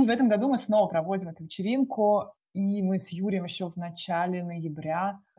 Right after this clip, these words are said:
сделали пять приглашений. Мы прям их смастерили вместе.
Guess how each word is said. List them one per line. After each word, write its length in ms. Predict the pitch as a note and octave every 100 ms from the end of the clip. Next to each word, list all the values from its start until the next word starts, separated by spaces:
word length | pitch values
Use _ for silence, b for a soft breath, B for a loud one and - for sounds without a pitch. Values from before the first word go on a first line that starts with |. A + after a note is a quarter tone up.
| -
сделали 420 | D#3+ F#3 G3 D#3+
пять 200 | F#3 F3+
приглашений. 800 | E3 D#3 D3+ - G3+ B3+ A3 F3
Мы 100 | F3
прям 340 | E3+ D#3 - _
их 140 | - E3+ -
смастерили 920 | - F#3 - D#3+ F3 A#3 G#3 G#3 G#3 b _ -
вместе. 680 | F#3 F#3+ F#3 - F#3 F3